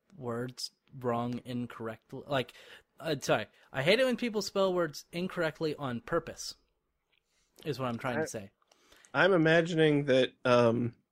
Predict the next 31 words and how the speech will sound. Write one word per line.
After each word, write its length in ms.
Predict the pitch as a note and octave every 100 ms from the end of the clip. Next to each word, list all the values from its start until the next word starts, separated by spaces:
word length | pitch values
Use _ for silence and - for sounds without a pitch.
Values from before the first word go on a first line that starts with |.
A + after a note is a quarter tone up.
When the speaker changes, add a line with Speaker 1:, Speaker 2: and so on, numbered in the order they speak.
| _ _ _
Speaker 2:
this 140 | B2+ -
guy's 220 | C#3 C3
gonna 180 | C3+ B2+
be 80 | A#2+
white. 440 | A2+ A#2+ C3+ - _ _ _ _ _ _ _ _ C3
If 80 |
Speaker 1:
Probably 280 | C3+ B2+ B2
Speaker 2:
he 60 | F3+
is 120 | G#3
Speaker 1:
not. 80 | -
Speaker 2:
white, 300 | C3+ B2+ B2+ _ _ _ _ _
then, 460 | B2 B2 B2+ C3 B2+
uh, 320 | B2 A#2+ A#2 -
he 280 | - B2 D3+
has 400 | C3 C3 B2+ -
offended 540 | B2 - C#3+ C3 A2+
me 200 | C#2+ E2 - _ _ _ _ _ _ _ _ _ _ _ _
by, 420 | - G2+ G#2+ G#2 G#2 _
by 140 | A2
using 400 | A2 A#2+ A#2+ A#2+
the 80 | A#2+
word 220 | A#2+ A2
thang. 600 | - - C3+ A2+ F2+ - - _ _ _ _ _ _ _ _ _
Speaker 1:
With 300 | D#3 D3+ D3+
a 100 | C3+
T 240 | - F#3+
H 300 | F3+ E3+ - - F3
A 260 | F3+ F3+
N 320 | D3+ D3 C3 A#2
G. 400 | B2+ C3+ G2 _ _ _
Speaker 2:
Whoa. 420 | D#3+ G#3 G#2+ G#2